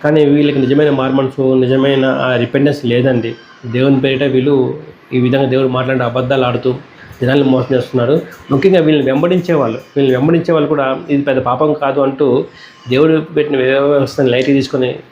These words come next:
వాళ్ళ ఇష్టం వచ్చినట్టుగా వెళ్ళే ప్రమాదాలు ఉన్నవి. అది నిజంగా దేవుడు అసహించుకుంటాడండి, దేవుడు నిజంగా అసహించుకుంటాడు.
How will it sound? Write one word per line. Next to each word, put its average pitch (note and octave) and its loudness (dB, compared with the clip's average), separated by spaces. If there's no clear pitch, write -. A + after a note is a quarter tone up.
వాళ్ళ C#3 0
ఇష్టం C#3+ -4
వచ్చినట్టుగా C#3+ 0
వెళ్ళే C3 2
ప్రమాదాలు C3 -2
ఉన్నవి. B2+ 0
అది E3 2
నిజంగా D#3 2
దేవుడు C#3 0
అసహించుకుంటాడండి, B2+ -4
దేవుడు C3 0
నిజంగా C3 0
అసహించుకుంటాడు. B2+ -2